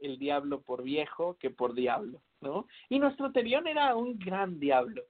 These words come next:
era un gran, gran, gran diablo, eh, lo digo con todo cariño y con todo, todo, eh, la diversión,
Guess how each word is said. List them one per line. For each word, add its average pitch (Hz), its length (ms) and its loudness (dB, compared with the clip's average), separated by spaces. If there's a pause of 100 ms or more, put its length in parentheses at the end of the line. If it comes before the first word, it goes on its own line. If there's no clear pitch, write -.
(100)
era 160 340 -2
un 165 340 -8
gran, 165 560 -2
gran, 139 400 -2
gran 127 380 0
diablo, 131 580 2 (540)
eh, 139 420 2
lo 147 160 4
digo 156 240 2
con 139 140 -6
todo 139 160 4
cariño 151 720 -2
y 135 320 2
con 135 460 0
todo, 151 400 4
todo, 139 640 4 (360)
eh, - 60 -20 (880)
la 143 160 4
diversión, 147 960 2